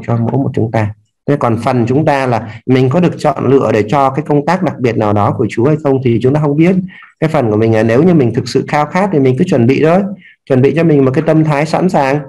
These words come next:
Chúa có thể sử dụng cha giống như là Reinhard Bonnke hoặc là, là Eli hoặc Elise hoặc là Môi-se hoặc là Joshua gì đó. Hoặc là Chúa có thể sử dụng chúng ta trong cái vai trò nào khác.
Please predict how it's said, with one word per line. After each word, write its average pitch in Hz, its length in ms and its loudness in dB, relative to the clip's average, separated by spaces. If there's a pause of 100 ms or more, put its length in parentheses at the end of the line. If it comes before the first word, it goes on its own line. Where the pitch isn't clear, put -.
(420)
Chúa 160 160 2
có 202 100 2
thể 156 180 0
sử 123 140 2
dụng 127 240 2
cha 156 260 0
giống 143 180 2
như 156 160 4
là 127 240 2
Reinhard 143 280 0
Bonnke 160 520 2
hoặc 127 180 -2
là, 117 240 0 (400)
là 113 240 2
Eli 156 540 2
hoặc 147 140 2
Elise 160 600 2
hoặc 135 220 0
là 117 100 2
Môi-se 170 500 2
hoặc 139 120 0
là 107 120 2
Joshua 156 720 2
gì 131 100 4
đó. 127 240 2 (840)
Hoặc 127 160 -2
là 120 340 2
Chúa 156 140 0
có 196 100 0
thể 180 120 2
sử 117 160 -2
dụng 127 120 2
chúng 160 120 0
ta 175 140 2
trong 180 200 0
cái 190 100 0
vai 180 220 0
trò 143 180 0
nào 139 100 0
khác. 208 240 -2